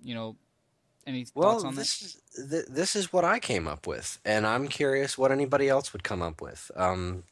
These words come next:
Speaker 2: do any of you have,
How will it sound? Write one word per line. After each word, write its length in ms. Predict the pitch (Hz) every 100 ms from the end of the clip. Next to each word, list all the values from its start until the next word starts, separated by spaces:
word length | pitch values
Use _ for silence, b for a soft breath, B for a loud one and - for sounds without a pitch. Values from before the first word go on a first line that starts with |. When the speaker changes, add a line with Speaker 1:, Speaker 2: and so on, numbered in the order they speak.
| 92
Speaker 2:
do 640 | 92 107 107 101 98 98 - _ -
any 300 | 101 120 117
of 100 | 101
you 400 | 101 139 104 87
have, 580 | 85 92 87 82 87